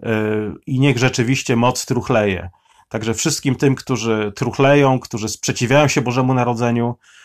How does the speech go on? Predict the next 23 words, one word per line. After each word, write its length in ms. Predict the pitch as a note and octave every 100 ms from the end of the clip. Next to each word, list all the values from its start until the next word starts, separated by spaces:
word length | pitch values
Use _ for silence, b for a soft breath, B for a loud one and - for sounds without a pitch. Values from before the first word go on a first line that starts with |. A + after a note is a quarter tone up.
| b _
im 180 | - C3
również 420 | B2 C#3 C3 A#2+
życzymy 420 | G2+ A2 - A#2+ A2+
radosnych 540 | A2 A#2 A2+ A#2 G2
świąt 280 | - A2 G2+
Bożego 340 | G2+ G#2+ G#2+
Narodzenia. 580 | G#2+ G#2 F#2+ G2 F2 G2 _ _ B B B B B
I 80 | E3
po 80 | D3+
czwarte, 460 | - F3+ F3+ C#3 C3+ B -
celebracja 520 | - C#3 C#3 G3 G3
Bożego 320 | D3 D3+ C#3+
Narodzenia 420 | C#3 C3+ B2 D3
w 80 | C#3
kulturze 420 | C3+ B2 D3+ A#2
jest 160 | A2+ G#2
dobrym 320 | C#3+ D3 C3
testem 460 | B2+ C3 - B2 A2
wolności. 680 | A#2+ B2 B2 G2+ - - F2+ B B B B -
Y, 280 | G#2+ G#2+ G#2+
żyjemy 380 | G#2 B2+ F3 E3+
w, 380 | B2+ - - A#2+
naprawdę, 560 | B2 G#3 F#3+ C#3+ A#2+